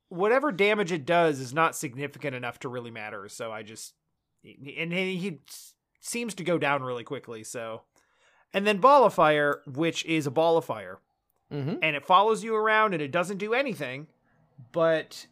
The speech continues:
Speaker 1: the thing is, your companions can take damage.
Speaker 2: Yeah,
Speaker 1: Like,
Speaker 2: they,
Speaker 1: when
Speaker 2: they
Speaker 1: they hit
Speaker 2: absorb
Speaker 1: enemies.
Speaker 2: the bullet hell that's happening around you sometimes.
Speaker 1: Yes. So they, uh, they absorb damage the same way that you do, and they can block damage and, like, shield you from damage, but they have a health bar.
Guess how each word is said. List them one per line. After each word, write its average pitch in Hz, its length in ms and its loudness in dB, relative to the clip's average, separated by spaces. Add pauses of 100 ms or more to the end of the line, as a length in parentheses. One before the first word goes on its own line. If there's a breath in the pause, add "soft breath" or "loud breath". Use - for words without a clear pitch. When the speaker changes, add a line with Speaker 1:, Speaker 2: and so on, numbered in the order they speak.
Speaker 1:
the 160 140 -8
thing 233 240 -2
is, 220 180 0
your 180 100 -4
companions 170 520 -4
can 165 140 -8
take 117 280 -12
damage. 165 500 -2 (480)
Speaker 2:
Yeah, 151 120 2
Speaker 1:
Like, 139 160 2
Speaker 2:
they, 135 40 -4
Speaker 1:
when 160 140 -2
Speaker 2:
they 147 120 8
Speaker 1:
they - 60 2
hit 175 60 2
Speaker 2:
absorb 139 140 4
Speaker 1:
enemies. 165 280 0
Speaker 2:
the 123 60 0
bullet 117 180 -2
hell 98 220 -2
that's 101 180 -6
happening 110 380 -8
around 98 320 -8
you 104 60 -10
sometimes. 104 640 -12
Speaker 1:
Yes. - 500 -10 (460)
So 156 400 0
they, 180 400 2
uh, 165 320 2 (240)
they 180 240 -4
absorb 190 400 2
damage 170 500 -4 (460)
the 143 120 -8
same 160 240 -4
way 170 140 0
that 160 120 -2
you 226 220 -2
do, 143 340 -4
and 147 140 -6
they 139 100 -2
can 139 160 -10
block 175 420 0
damage 127 380 -8
and, 143 60 -10
like, 120 160 -10
shield 294 280 -2
you 160 80 0
from 147 160 -10
damage, 127 300 -8
but 139 120 -8
they 156 100 -2
have 139 140 -4
a 117 40 -10
health 214 240 2
bar. 90 260 -10